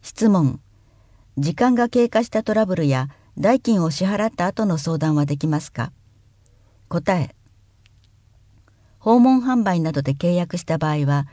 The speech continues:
契約代金を支払った後でも、クーリングオフ期間内、八日間であれば、契約を解除することができます。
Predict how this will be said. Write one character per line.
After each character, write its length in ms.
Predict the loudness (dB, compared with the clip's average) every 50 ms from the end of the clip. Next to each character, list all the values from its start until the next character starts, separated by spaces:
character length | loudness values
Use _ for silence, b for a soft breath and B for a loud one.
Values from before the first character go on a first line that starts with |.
| B B B B B B
契 180 | -2 0 2 4
約 240 | 2 2 0 -2 0
代 200 | 0 0 0 0
金 240 | -2 -2 0 2 2
を 80 | 2
支 120 | 0 0 -2
払 260 | -2 -2 -2 -2 -4
っ 20 |
た 160 | -4 -4 -4
後 180 | -2 -2 -2 -2
で 120 | 0 0
も、 220 | 0 0 0 -2 b b b b b b b b _
ク 160 | 0 2 4
ー 20 |
リ 140 | 4 4 4
ン 80 | 4 4
グ 100 | 4 2
オ 60 | 0
フ 160 | 0 -4 -8
期 140 | -10 -12 -8
間 260 | -4 -2 -2 0 0
内、 220 | 0 0 0 -2 -6 _ _ _ _ _ -2
八 180 | 0 0 0 2
日 160 | 0 -4 -4
間 220 | -2 -2 -2 0
で 100 | -2 -2
あ 60 | -2
れ 100 | -2 -2
ば、 240 | -2 -2 -4 -6 -8 b b b b b b b -4
契 180 | 0 2 2
約 280 | 4 2 2 0 -2 -2
を 80 | -2 -2
解 180 | 0 -2 -2
除 140 | -2 -4 -6
す 140 | -4 -4 -4
る 80 | -4
こ 100 | -4 -4 -6
と 100 | -4 -4
が 100 | -2 -2
で 120 | -4 -4
き 100 | -4 -4 -4
ま 140 | -4 -4
す。 180 | -6 -8 -14 -20